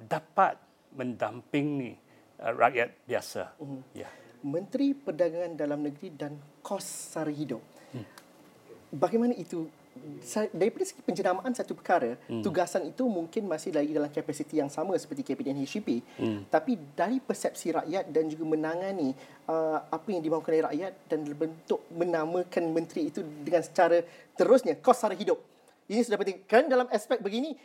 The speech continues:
Speaker 2: ini penting, Prof. Bagaimana
Speaker 1: Ya.
Speaker 2: pandangan Prof dalam
Speaker 1: Ya. I-,
Speaker 2: hal
Speaker 1: ini
Speaker 2: ini?
Speaker 1: saya rasa apa yang Perdana Menteri Datuk Seri Anwar Ibrahim, uh, pandangannya mungkin adalah untuk jelas hantar satu mesej bahawa kita akan, uh, tangani kos kenaikan sara hidup,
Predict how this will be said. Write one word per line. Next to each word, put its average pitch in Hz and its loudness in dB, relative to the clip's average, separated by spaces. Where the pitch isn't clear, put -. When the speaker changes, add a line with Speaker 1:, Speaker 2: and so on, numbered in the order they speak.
Speaker 2:
ini 254 -2
penting, 254 -2
Prof. 175 2
Bagaimana 269 2
Speaker 1:
Ya. 226 0
Speaker 2:
pandangan 220 0
Prof 202 -2
dalam - 2
Speaker 1:
Ya. 190 -8
I-, 175 0
Speaker 2:
hal 208 0
Speaker 1:
ini 262 0
Speaker 2:
ini? 160 -4
Speaker 1:
saya 170 6
rasa 196 0
apa 151 0
yang 127 0
Perdana 123 -2
Menteri 127 -4
Datuk 120 -6
Seri 127 -2
Anwar 120 0
Ibrahim, 135 -2
uh, 110 4
pandangannya 190 2
mungkin 143 -2
adalah 127 0
untuk 127 -8
jelas 143 2
hantar 139 -2
satu 131 -8
mesej 117 -6
bahawa 170 4
kita 175 0
akan, 143 0
uh, 117 2
tangani 156 2
kos 135 4
kenaikan 127 -2
sara 117 4
hidup, 131 -2